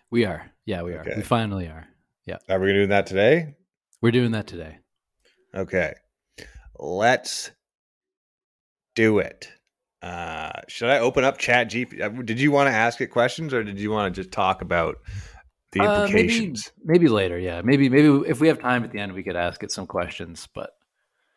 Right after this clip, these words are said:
Speaker 2: Okay.
Speaker 1: I think it'd be
Speaker 2: 'Cause
Speaker 1: good to talk about it first.
Speaker 2: Did you ever end up watching that, uh, A I, the I-, A I dilemma, the video I sent you of those guys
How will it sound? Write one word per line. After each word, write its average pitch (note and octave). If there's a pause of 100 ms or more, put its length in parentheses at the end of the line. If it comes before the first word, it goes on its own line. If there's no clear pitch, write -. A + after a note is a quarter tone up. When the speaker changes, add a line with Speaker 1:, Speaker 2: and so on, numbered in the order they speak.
(140)
Speaker 2:
Okay. F2+ (580)
Speaker 1:
I B2
think B2
it'd G#2
be G2+
Speaker 2:
'Cause - (100)
Speaker 1:
good G2+
to - (100)
talk G2
about F#2
it -
first. - (160)
Speaker 2:
Did B2+
you C3+
ever B2
end A#2+
up A2+
watching G#2+
that, F2+
uh, C#2 (1300)
A G2+
I, F#2+
the G2+
I-, G2+
A A2
I A2+
dilemma, A#2+
the G#2+
video A2
I A2+
sent A#2
you B2
of A2
those A2
guys A#2+